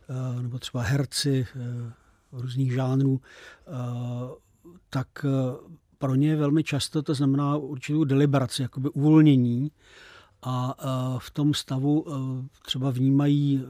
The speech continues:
samozřejmě realitu jinak stejně jako kdokoliv jiný, kdo je pod účinkem psychoaktivní látky, ale, eh, v podstatě všichni mi říkali, že pod vlivem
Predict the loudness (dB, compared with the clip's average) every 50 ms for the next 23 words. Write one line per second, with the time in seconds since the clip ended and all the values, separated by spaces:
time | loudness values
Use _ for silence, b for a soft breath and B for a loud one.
0 | -10 -8 -2 0 2 2 4 2 2 2 0 0 0 0 0 2 2 2 0 -2
1 | -4 -6 -4 -4 -2 -2 -2 -4 _ -4 -4 -4 -4 -4 -8 -10 -6 -6 -6 -6
2 | -2 -2 0 0 0 0 0 -2 -4 _ -10 -12 -10 -10 -4 -2 -2 -2 -2 -2
3 | -4 -4 -4 -8 -6 -6 -8 -6 -6 -4 -2 -2 -2 -2 -4 -6 -6 -6 -6 -4
4 | -2 -4 -4 -6 B B B B B B B B B -8 -6 -4 -2 -2 -4 -4
5 | -6 -10 -14 -16 -16 -16 -16 -14 -16 -16 -16 -20 -20 -20 -20 -20 _ _ _ -8
6 | -6 -6 -4 -4 -2 0 0 -2 0 -2 -4 -4 0 0 2 2 2 0 -2 -4
7 | -4 -2 -2 -2 0 0 -2 -2 -2 B B B B B B B B _ -2 -2
8 | 0 0 0 0 2 2 2 2 2 2